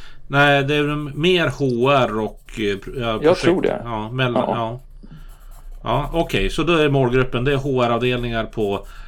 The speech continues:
Speaker 1: eh, konsultbyråer.
Speaker 2: Ja.
Speaker 1: Plus tjugo anställda,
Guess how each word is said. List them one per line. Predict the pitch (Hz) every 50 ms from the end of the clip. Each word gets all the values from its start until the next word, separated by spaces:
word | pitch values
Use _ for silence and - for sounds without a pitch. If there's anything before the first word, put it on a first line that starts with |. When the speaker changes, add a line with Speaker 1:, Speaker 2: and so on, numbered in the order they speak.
| - - -
Speaker 1:
eh, | - 95 98 98 98 92 92 92 92 98 - - -
konsultbyråer. | - 127 110 - - - - - - 110 104 107 104 95 85 - - - - - - - - - - - - -
Speaker 2:
Ja. | 127 110 98 - - - - - - - - - - - - _ _ -
Speaker 1:
Plus | - - 110 - - - -
tjugo | 127 117 104 107 95 107 101
anställda, | 95 92 87 85 - 110 98 92 92 87 - -